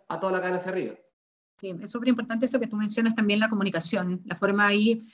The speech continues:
Speaker 2: eh, que uno se comunica a los arquitectos, cómo te comunicas con las constructoras y cómo te comunicas con el usuario final, también es súper importante estas estrategias de comunicación. En el caso de ustedes, Miguel,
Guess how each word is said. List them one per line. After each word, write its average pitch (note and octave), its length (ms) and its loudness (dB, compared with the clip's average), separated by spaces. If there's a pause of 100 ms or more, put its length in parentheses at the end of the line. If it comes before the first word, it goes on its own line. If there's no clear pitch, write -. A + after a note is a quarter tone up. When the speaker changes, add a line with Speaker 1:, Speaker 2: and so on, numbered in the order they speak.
(180)
Speaker 2:
eh, F#3+ 100 -2
que G3 80 -6
uno G3+ 100 2
se G#3 140 2
comunica G#3 580 2
a G#3+ 60 -4
los F#3 140 0
arquitectos, G3+ 520 -2
cómo G3 160 -4
te F#3 120 -4
comunicas F#3+ 320 -2
con F3+ 100 -6
las F3 80 -4
constructoras G#3 720 -2
y G3 40 0
cómo G3 200 0
te F#3 100 -6
comunicas F#3+ 420 -2
con G#3 140 -4
el F#3 120 0
usuario G3+ 260 -4
final, G#3 340 0 (300)
también G3 320 2
es G#3 160 2
súper G#3 200 -4
importante G#3 520 -2
estas G#3 180 -2
estrategias G3 480 -2
de G3 140 2
comunicación. F3 560 0 (400)
En B3+ 100 8
el C4 80 4
caso E4 220 0
de F4 80 6
ustedes, D4 320 2
Miguel, C#4 420 0